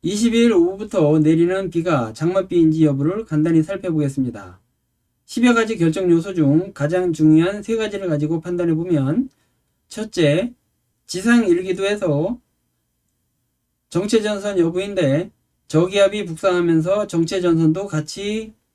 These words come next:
올라가기 때문에 이 기준은 좀 애매하지만 부합한다고 볼 수 있습니다. 두 번째는 오백 헥토파스칼 일 기도에서의 지휘고도 오천팔백이십 선은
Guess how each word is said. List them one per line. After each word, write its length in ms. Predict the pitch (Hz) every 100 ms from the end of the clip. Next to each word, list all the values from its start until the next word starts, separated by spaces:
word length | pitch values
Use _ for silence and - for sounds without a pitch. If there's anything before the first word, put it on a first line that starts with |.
| _ _ -
올라가기 520 | 151 196 185 170 165
때문에 600 | 180 190 196 139 156 156
이 320 | 143 196 208
기준은 500 | 175 156 165 165 196
좀 240 | 180 185 185
애매하지만 720 | 156 170 165 170 190 170 139
부합한다고 600 | 170 180 180 160 156 165
볼 120 | 160
수 120 | 160
있습니다. 500 | 156 147 135 117 92
두 100 | 151
번째는 680 | 190 196 196 185 135 160 269 - _ _ _ _ _ _ _ _ _
오백 420 | 170 208 220 190
헥토파스칼 720 | 226 240 220 208 - 196 190 160
일 160 | 160
기도에서의 720 | 170 165 165 151 151 160 185
지휘고도 880 | 180 180 208 214 196 151 139 175 269 - _
오천팔백이십 960 | 143 165 196 190 185 196 165 156 175 185
선은 580 | 165 160 151 127 185